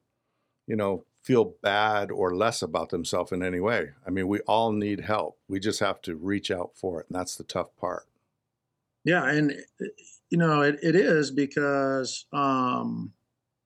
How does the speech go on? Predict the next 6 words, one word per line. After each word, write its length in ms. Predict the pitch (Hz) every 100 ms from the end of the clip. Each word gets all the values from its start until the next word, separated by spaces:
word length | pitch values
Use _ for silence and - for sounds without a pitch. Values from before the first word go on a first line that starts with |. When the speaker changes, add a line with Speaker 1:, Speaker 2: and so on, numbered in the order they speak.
| _ _ _ _ _ _ _ _ _ _ _ _ _
Speaker 2:
it 140 | 165 170
takes 300 | 190 170 147
a 60 |
lot 260 | 127 135 165
of 80 | 170
strength 540 | - 214 208 -